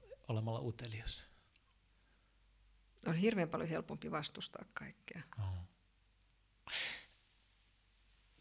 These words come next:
Speaker 1: Tähän loppuu vielä sellainen kysymys, että sulla on hyvin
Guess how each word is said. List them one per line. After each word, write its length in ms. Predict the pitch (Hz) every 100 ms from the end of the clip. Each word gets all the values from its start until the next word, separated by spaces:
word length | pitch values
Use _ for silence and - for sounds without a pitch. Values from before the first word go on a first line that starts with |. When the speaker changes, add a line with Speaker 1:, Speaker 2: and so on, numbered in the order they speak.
| -
Speaker 1:
Tähän 340 | 170 175 170 175
loppuu 480 | 202 202 - 139 123
vielä 240 | 139 131
sellainen 960 | - 170 156 143 127 117 113 110 107 - - - - - - - - - - - -
kysymys, 640 | 139 127 123 110 110 - -
että 640 | 113 - - - 117 113 - - - - -
sulla 460 | - - 147 131 135
on 380 | 123 123 120 120 -
hyvin 480 | 151 139 127 127